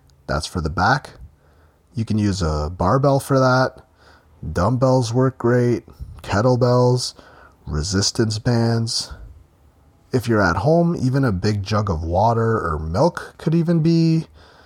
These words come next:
um, enough resistance or weight if you're just starting out. Literally any kind of movement, uh, sorry, literally any kind of equipment you have will work here. So I talked about when people are highly motivated,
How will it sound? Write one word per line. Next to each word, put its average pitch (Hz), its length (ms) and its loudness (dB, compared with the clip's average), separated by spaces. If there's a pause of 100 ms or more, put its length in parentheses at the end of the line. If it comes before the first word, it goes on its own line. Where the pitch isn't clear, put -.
(360)
um, 139 680 2
enough 135 320 0
resistance 127 720 0
or 107 180 0
weight 95 540 -2
if 90 160 -8
you're 104 80 -4
just 98 200 -4
starting 90 360 -4
out. 110 340 -4 (1160)
Literally 175 520 2 (100)
any 160 300 2
kind 147 260 -2
of 139 100 2
movement, 131 440 0 (120)
uh, 113 340 -2
sorry, 101 360 -2
literally 185 460 0
any 170 180 2
kind 160 180 0
of 139 120 -2
equipment 151 880 -2 (100)
you 107 200 -4
have 92 440 -2 (200)
will 101 280 -2
work 92 260 -4
here. - 260 -12 (960)
So 135 260 2
I 135 60 2
talked 156 260 0
about 147 320 4
when 120 540 0
people 123 400 0
are 98 180 2
highly 117 560 0
motivated, 104 760 0